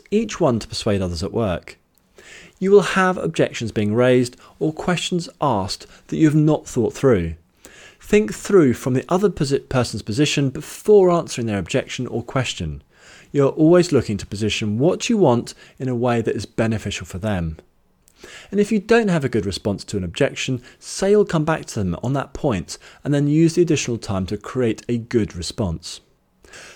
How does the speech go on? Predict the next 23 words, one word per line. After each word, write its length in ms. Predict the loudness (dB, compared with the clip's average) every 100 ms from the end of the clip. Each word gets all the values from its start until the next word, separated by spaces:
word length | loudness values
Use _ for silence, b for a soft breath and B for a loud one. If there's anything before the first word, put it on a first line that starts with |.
| B
The 140 | 0
seventh 560 | 0 0 2 2 2 -2
approach 560 | -6 -2 0 0 -2 -4
is 120 | -4
to 220 | -2 -2 2
introduce 440 | 0 0 0 0
scarcity 680 | 0 0 0 0 -4 -6 -6 -4
and 280 | -2 0 -2
exclusivity 840 | -6 -6 -2 -2 0 -2 -2 -4 -4
when 220 | -4 -6
persuading 480 | -8 -2 -2 -2 -4
others 240 | -6 -8
at 100 | -8
work. 400 | -8 -8 -10 -20 _ _ _ _ _ _ B B B B B
We 140 | 0 2
all 300 | 4 6 6
hate 520 | 4 2 4 4 0
missing 560 | 0 2 4 4 4 2
out 240 | 2 0
on 140 | -2 -4
something 360 | -4 -4 -2
we 140 | 0 0
want. 540 | 2 0 -2 -6 -16